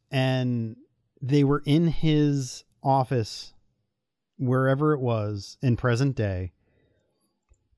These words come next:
and they brought the guy who wrote the songs to sit at the piano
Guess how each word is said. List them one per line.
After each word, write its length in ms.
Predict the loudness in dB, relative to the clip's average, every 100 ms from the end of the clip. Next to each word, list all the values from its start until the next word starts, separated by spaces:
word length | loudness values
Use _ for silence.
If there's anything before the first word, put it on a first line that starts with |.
| 0
and 540 | 4 4 4 2 -2 -2
they 240 | 2 2
brought 560 | 2 2 4 4 2 -4 _ _ _ -12 -12 _ 0
the 200 | 0 0
guy 300 | -2 2 2
who 160 | 2 4
wrote 320 | 4 2 0
the 60 | -4
songs 840 | -2 0 2 0 -2 -4 -8 -14
to 100 | -6 -6
sit 260 | 0 0
at 100 | 0
the 60 | -2
piano 600 | -4 -2 -2 -4 -8 -16